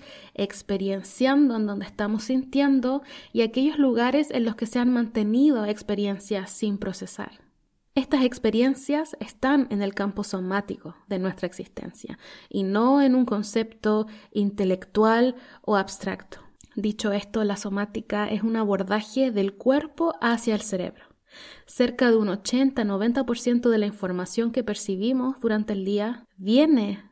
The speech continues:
del cuerpo. Estamos hablando de nuestro subconsciente, estamos hablando de lo que ocurre debajo de la mente consciente.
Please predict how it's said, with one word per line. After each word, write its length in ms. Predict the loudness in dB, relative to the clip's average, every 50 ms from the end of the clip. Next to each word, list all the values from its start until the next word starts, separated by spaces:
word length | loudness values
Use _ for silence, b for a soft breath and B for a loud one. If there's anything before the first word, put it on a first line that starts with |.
| _ _ _
del 240 | -4 -2 -2 -2 -2
cuerpo. 580 | -2 0 2 2 0 -2 -8 -10 -12 -12 -12 -14 _ _ _ _ _ _ -20
Estamos 360 | -12 -6 -2 0 0 2 2
hablando 480 | 2 4 4 4 4 4 4 2 4 2
de 100 | 2 0
nuestro 400 | 0 -2 -4 -4 -4 -4 -4 -4
subconsciente, 1000 | -4 -6 -8 -8 -8 -10 -10 -10 -10 -14 -10 -4 0 2 4 4 4 2 0
estamos 380 | -8 -8 -6 -4 -4 -4 -2 -2
hablando 500 | -2 0 0 0 2 2 2 2 2 2
de 120 | 2 2
lo 200 | 0 0 -2 -4
que 300 | -4 -6 -4 -4 -6 -8 B B B B B B B B B
ocurre 1160 | -4 -2 -2 -2 -2 -2 2 4 4 6 6 6 6 4 4 4 2 0 -2 -8 _ _ _ _ _
debajo 880 | -2 0 0 0 -2 -2 0 0 0 0 -2 -6 -6 -6 -6 -6 -6 -10 -10 -8
de 180 | -4 -2 0 0
la 140 | 0 0 0
mente 400 | 0 -2 -2 -2 -2 -4 -4 -4
consciente. 800 | -4 -8 -8 -8 -8 -6 -6 -6 -6 -8 -10 -12 -14 -14 -16